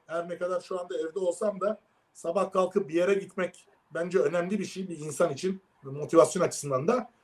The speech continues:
İşte sabah ben ofise gidiyorum. Ee, bazı arkadaşlar da ofise gelmeye devam ediyor. Bu Dataroid'le uğraşıyorum. Ee, benim için çok keyifli bir ürün.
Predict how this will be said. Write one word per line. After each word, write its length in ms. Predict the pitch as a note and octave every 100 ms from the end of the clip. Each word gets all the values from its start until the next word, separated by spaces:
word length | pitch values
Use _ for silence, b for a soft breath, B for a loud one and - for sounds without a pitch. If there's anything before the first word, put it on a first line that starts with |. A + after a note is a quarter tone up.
| _ _
İşte 200 | F3 G#3
sabah 320 | G3 G3+ G#3
ben 100 | G#3+
ofise 280 | G#3+ - -
gidiyorum. 340 | G#3 E3 F3 A3 - _ _ _ C#3+
Ee, 320 | D3+ D#3 D#3
bazı 300 | F3+ F3 F3+
arkadaşlar 480 | F3 F3+ E3+ F#3 F#3+
da 60 |
ofise 240 | E3+ - E3+
gelmeye 360 | E3+ E3+ F3
devam 300 | E3 F#3+ F3+
ediyor. 280 | C#3 C3 A3 A#3 _ _ _ _
Bu 240 | E3 F#3+
Dataroid'le 480 | A3+ A#3 A#3+ G#3+ G3+ F3
uğraşıyorum. 500 | D#3+ C#3+ D3+ D#3 A3 - _ _ _ C#3
Ee, 320 | C#3+ D3 C#3+
benim 180 | F3+ F#3+
için 220 | F#3 F#3+
çok 200 | G3+ G3
keyifli 400 | F#3 F3 G3+ F#3
bir 60 |
ürün. 280 | E3 D#3+ G#3